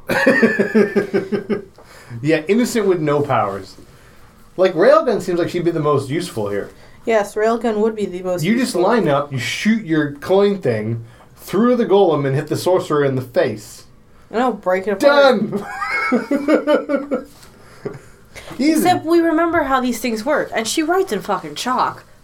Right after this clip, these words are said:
Speaker 2: Find the chalk mark. Erase it.
Speaker 1: No, but, like, the, when she would, did the chalk mark at the end of the last episode, she wrote it down and then absorbed into the earth and turned into the eye.
Speaker 2: Yes, but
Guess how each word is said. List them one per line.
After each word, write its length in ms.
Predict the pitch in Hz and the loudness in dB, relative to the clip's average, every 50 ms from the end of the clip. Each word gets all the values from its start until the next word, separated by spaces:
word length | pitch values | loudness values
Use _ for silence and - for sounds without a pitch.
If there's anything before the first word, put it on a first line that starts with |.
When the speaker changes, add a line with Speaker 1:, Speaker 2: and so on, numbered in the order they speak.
| - - | -20 -18
Speaker 2:
Find 220 | - 165 170 175 196 | -12 -8 -6 -4 -4
the 60 | 220 | -2
chalk 280 | 214 294 339 381 370 370 | -2 0 0 0 0 0
mark. 300 | 254 202 156 131 - - - - - - - - - - | -2 -2 -2 -2 -4 -8 -16 -20 -20 -20 -20 -20 -20 -20
Erase 480 | - - - - - - - - - - | -20 -20 -18 -18 -18 -18 -16 -14 -12 -12
it. 320 | - - - - - - - - - - 139 | -12 -12 -12 -16 -16 -16 -16 -16 -16 -8 -2
Speaker 1:
No, 140 | 208 269 277 | 0 0 2
but, 100 | 247 220 | 2 2
like, 140 | 202 196 196 | 2 2 0
the, 60 | 202 202 - 175 | -2 -4 -2 0
when 140 | 165 180 180 | 0 0 0
she 140 | 175 - 202 | 0 0 0
would, 140 | 196 190 160 | 0 2 2
did 140 | 175 180 | 0 -2
the 40 | 175 | 0
chalk 220 | 170 180 165 160 - | 0 0 0 0 0
mark 160 | 160 151 151 | -2 -4 -2
at 60 | 139 | -2
the 60 | 135 139 | -2 0
end 80 | 135 | 0
of 60 | 135 | 0
the 60 | 123 127 | 2 0
last 220 | 127 131 120 - | 0 0 0 -2
episode, 400 | 147 135 135 110 - 131 117 117 | -2 -2 -2 -2 0 -2 -2 -2
she 140 | 117 - 127 | -2 -2 -2
wrote 260 | 120 110 123 143 147 | 0 0 2 2 2
it 80 | 139 120 | 2 0
down 280 | 139 135 131 123 120 120 | 0 0 0 0 0 -2
and 80 | 123 123 | -2 0
then 60 | 123 117 | 0 0
absorbed 520 | 113 113 107 117 127 127 127 120 113 - | -2 -2 -2 0 2 2 2 0 -2 -4
into 160 | 135 135 131 123 | -2 -2 0 2
the 140 | 117 117 113 | 2 2 2
earth 180 | 117 113 113 | 2 0 -2
and 80 | 113 107 | -4 -6
turned 180 | 110 110 110 107 | -4 -4 -4 -4
into 120 | 101 98 98 | -4 -2 -2
the 100 | 98 98 | -4 -4
eye. 220 | 98 95 87 90 92 - - - - - - - - - - - - - - - - - - - | -4 -6 -10 -16 -20 -20 -20 -20 -20 -20 -20 -20 -20 -20 -20 -20 -20 -20 -20 -20 -20 -20 -18 -8
Speaker 2:
Yes, 640 | - 220 208 170 160 175 233 240 - - - - - - - - - - - - - - - - - - - - | -2 0 2 2 2 2 0 -2 -6 -14 -18 -20 -20 -20 -20 -20 -20 -20 -20 -20 -20 -20 -20 -20 -20 -20 -8 -4
but 200 | - 220 220 - | -2 -2 -2 -4